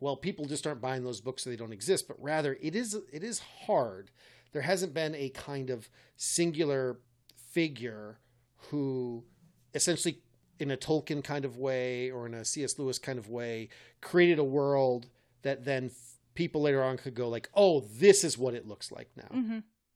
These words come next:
Speaker 2: But definitely a, I don't know if I'm gonna continue the series, but I want to read more of either that fantasy or more into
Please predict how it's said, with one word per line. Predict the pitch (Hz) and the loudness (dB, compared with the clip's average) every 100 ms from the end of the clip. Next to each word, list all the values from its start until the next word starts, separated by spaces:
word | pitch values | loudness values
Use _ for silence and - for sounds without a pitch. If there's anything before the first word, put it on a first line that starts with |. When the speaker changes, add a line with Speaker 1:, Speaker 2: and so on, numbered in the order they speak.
| _ - | _ -6
Speaker 2:
But | 226 - 226 | -6 -6 -2
definitely | 277 277 320 285 277 | 0 0 -2 0 0
a, | 233 220 - - - - | -2 -4 -10 -14 -12 -2
I | 254 | 0
don't | 330 | 2
know | 294 | 0
if | 254 | 0
I'm | 254 | -4
gonna | 214 | -6
continue | - - 277 277 | -10 -6 -2 0
the | 277 | -2
series, | 277 294 285 277 226 | -6 -6 -6 -6 -6
but | 214 | -6
I | 202 190 _ _ - | -6 -10 _ _ -16
want | 208 233 240 - | -8 -4 -4 -6
to | 233 | -10
read | 220 214 185 | -8 -10 -10
more | 190 196 185 175 | -8 -6 -6 -8
of | 185 180 175 _ _ _ | -8 -10 -12 _ _ _
either | 214 202 | -8 -4
that | 202 - | -4 -6
fantasy | - 262 254 - 240 | -4 -4 -4 -6 -6
or | 214 208 202 196 196 - | -6 -6 -4 -4 -6 -6
more | 214 214 208 202 | -8 -4 -4 -4
into | 185 196 - 202 196 190 185 | -6 -12 -12 -12 -10 -10 -12